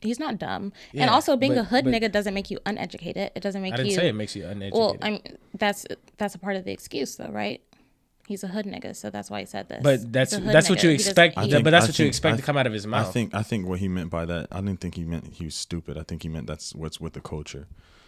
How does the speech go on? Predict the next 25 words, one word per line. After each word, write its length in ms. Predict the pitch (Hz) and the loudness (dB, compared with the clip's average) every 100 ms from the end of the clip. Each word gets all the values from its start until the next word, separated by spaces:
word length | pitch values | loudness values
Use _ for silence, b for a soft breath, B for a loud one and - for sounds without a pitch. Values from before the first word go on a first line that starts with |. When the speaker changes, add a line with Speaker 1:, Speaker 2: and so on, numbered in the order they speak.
| b b | b b
Speaker 3:
And 140 | 87 | -4
so, 140 | - 87 | 0 0
like 160 | 87 | -2
I 80 | 92 | -6
told 320 | - 92 80 | -8 -8 -6
you 220 | 90 87 | -2 -2
when 260 | 82 76 80 | -2 -4 -2
we 120 | 85 | -2
were 100 | 85 | 0
having 200 | 80 78 | -2 -4
this 140 | 78 - | -4 -6
conversation, 580 | 78 78 76 76 78 76 - B B | -6 -4 -6 -6 -6 -8 -12 B B
rap 280 | 82 90 - | -2 -2 -2
culture 440 | 92 90 85 78 64 | -2 -2 -4 -6 -8
was 320 | 76 80 78 | -8 -8 -4
never, 320 | 78 85 80 | -2 -2 -2
is, 220 | 85 76 | -4 -6
has 240 | - 85 76 | -8 -8 -4
always 640 | 85 87 87 85 80 - | -2 0 0 -2 -4 -6
been 500 | 82 85 85 80 80 _ b b b b _ | -2 -2 -2 -4 -10 _ b b b b _
anti-gay. 1300 | 87 87 85 87 82 80 80 76 - 85 85 78 71 - _ _ _ _ - | -2 -2 -2 0 0 -2 -4 -10 -12 -2 0 0 -4 -14 _ _ _ _ -12
If 140 | 78 | -6
you 160 | 80 104 | 2 4
were 100 | 101 | 4
gay, 420 | 90 95 90 85 | 6 4 4 -2